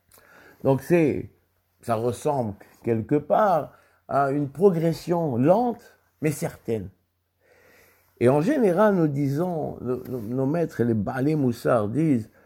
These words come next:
que il faut faire la Teshuvah de manière progressive.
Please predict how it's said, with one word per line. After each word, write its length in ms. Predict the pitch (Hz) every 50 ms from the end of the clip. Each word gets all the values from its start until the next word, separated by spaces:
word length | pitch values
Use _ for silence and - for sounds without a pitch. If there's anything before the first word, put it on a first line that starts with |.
| - - - _ _ _ _ _ _ _
que 760 | - 135 143 147 147 139 131 120 113 110 107 - - - - - _ _ _ _ _ -
il 180 | - 165 170
faut 340 | 127 - - - 208 196 180
faire 360 | 135 - - 180 180 170 151
la 160 | 151 139 139 131
Teshuvah 680 | 139 - 151 135 131 - 143 139 131 117 127 147 143
de 140 | 127 113 123
manière 420 | 123 117 117 120 123 120 117 -
progressive. 720 | - - 110 110 98 101 107 104 - - - 98 98 90 -